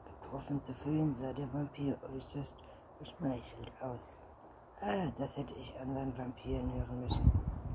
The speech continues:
stöhnte er. "Die behaupten immer, ich sei zu gut." Er mo-, wand sich Anton ab. Mit Ausnahme seiner eigenen Probleme schien der Vampir nicht zu interessieren. Und sogar die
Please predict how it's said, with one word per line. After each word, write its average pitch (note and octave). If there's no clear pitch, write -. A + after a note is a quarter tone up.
stöhnte -
er. -
"Die B2+
behaupten C#3+
immer, D3+
ich -
sei B2+
zu -
gut." A#2+
Er C#3
mo-, B2+
wand C3
sich -
Anton C3
ab. C3
Mit -
Ausnahme D#3
seiner B2
eigenen B2+
Probleme C3
schien C3
der C3
Vampir C3
nicht C3+
zu -
interessieren. C3
Und F3+
sogar C#3+
die C3